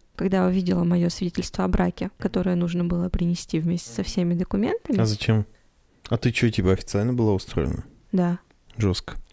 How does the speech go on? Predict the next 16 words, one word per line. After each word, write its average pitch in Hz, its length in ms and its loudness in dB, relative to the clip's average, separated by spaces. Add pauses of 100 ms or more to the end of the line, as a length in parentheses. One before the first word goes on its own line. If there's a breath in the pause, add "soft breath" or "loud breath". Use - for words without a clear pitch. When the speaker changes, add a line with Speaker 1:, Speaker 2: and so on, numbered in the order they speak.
(140)
Speaker 1:
<laughs> - 460 0
Официально 220 340 4
Speaker 2:
Ну 208 60 6
и 220 40 6
че? 208 80 4
Speaker 1:
устраивалась 196 540 2
на 185 100 0
полтора 190 380 -2
месяца. 175 420 -2 (140)
Во-первых, 220 300 0
спросила, 254 420 0
почему 226 300 0
я 220 40 2
не 220 100 2
сменила 220 360 2
фамилию. 226 680 2